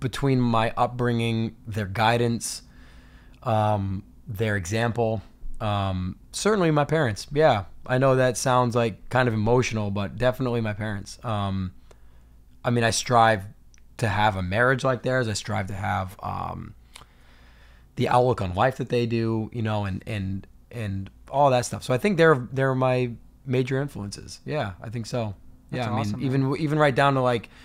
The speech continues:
Speaker 1: uh, doing all the car stuff, you know, it's like my father's been an instrumental, or he's played an instrumental role in, in all that stuff. So it's, it's been,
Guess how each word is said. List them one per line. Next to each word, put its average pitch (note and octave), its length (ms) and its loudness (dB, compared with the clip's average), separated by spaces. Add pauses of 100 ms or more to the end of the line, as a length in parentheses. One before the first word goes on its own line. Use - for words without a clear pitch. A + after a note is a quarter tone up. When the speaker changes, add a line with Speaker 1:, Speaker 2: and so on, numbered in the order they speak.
(280)
Speaker 1:
uh, B2+ 200 6
doing B2+ 220 2
all B2 60 4
the A#2 60 2
car A#2 240 0
stuff, - 320 -6
you A#2 60 -4
know, A2+ 180 -2
it's A2 140 -8
like G#2 200 -8
my A2 120 -4
father's A2 320 0
been G2+ 160 -4
an G#2 100 -4
instrumental, G2+ 760 -4 (460)
or A2 140 -4
he's G#2 160 0
played A#2+ 340 0
an G2+ 100 -2
instrumental G2 420 -6
role G2 360 -6 (120)
in, G2 200 -6
in G#2+ 120 -8
all G2+ 120 -6
that G2+ 140 -10
stuff. - 240 -14
So G#2 220 -8
it's, G#2 180 -10
it's G#2+ 160 -12
been, A2 260 -4